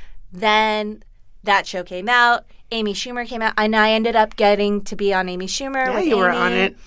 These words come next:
Speaker 2: all the time.
Speaker 1: Yeah, but, I mean, it was such a different era. Like, our holding for Inside Amy Schumer season one was a homeless shelter, and someone pooped on the floor during our lunch break.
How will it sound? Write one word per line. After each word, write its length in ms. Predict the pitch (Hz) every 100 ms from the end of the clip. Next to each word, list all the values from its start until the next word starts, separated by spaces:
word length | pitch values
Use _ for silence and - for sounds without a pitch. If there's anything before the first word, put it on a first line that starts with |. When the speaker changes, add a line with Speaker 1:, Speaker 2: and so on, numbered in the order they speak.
| -
Speaker 2:
all 120 | 185
the 80 | 196
time. 420 | 190 - 214 214 -
Speaker 1:
Yeah, 440 | 247 294 247 - -
but, 200 | 247 240
I 80 | 247
mean, 220 | 262 262
it 100 | 254
was 140 | 262
such 340 | - - 240 269
a 80 |
different 540 | 254 254 240 247 247 -
era. 480 | 208 233 254 185 165
Like, 200 | 196 202
our 220 | - 220
holding 440 | 226 226 220 233 233
for 300 | 233 202 196
Inside 320 | - 202 196 190
Amy 180 | 190
Schumer 380 | 196 196 190 196
season 320 | 196 190 190
one 420 | 180 175 185 208 -
was 240 | 196 190
a 80 | 190
homeless 320 | 202 233 190
shelter, 480 | - - - - - - - -
and 140 | 208 202
someone 260 | 226 226
pooped 240 | 208 233 226
on 120 | 202
the 80 | 190
floor 280 | 240 220
during 280 | 190 190 180
our 100 | 175
lunch 240 | 180 214 -
break. 300 | - -